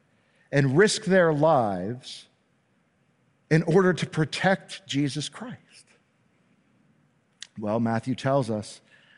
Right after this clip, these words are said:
"Having been warned by God in a dream not to return to Herod, the Magi left for their own country by another way."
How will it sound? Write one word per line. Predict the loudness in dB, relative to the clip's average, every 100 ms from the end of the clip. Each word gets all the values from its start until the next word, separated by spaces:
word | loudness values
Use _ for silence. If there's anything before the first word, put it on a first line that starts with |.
| _
"Having | 2 2 4
been | 2 4
warned | 2 4 2
by | 4 2
God | 6 6 6
in | 4
a | -2
dream | 0 0 2 2
not | 0 -2 -2
to |
return | -4 -2 -2 -2
to | -2
Herod, | -2 0 -2 -4 -10 -20 _
the | -2
Magi | 0 2 2 2
left | 4 2 0
for | -4
their | -4 -2
own | -4
country | -4 -4 -4 -4 -4
by | -2 0 0
another | 0 -2 -2 -4
way." | -6 -8 -8 -14